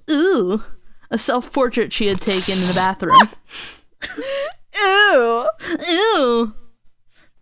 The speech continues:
Speaker 2: Girls
Speaker 1: Vintage
Speaker 2: are gross.
Speaker 1: nudies.
Speaker 2: Oh,
Speaker 1: Uh,
Speaker 2: God.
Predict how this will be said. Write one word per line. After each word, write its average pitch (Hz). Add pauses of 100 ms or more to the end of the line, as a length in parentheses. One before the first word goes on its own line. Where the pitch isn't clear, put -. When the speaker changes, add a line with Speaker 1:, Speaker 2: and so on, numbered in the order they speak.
(720)
Speaker 2:
Girls 277
Speaker 1:
Vintage 339
Speaker 2:
are 226
gross. 214
Speaker 1:
nudies. 208 (260)
Speaker 2:
Oh, 202 (1500)
Speaker 1:
Uh, 190
Speaker 2:
God. -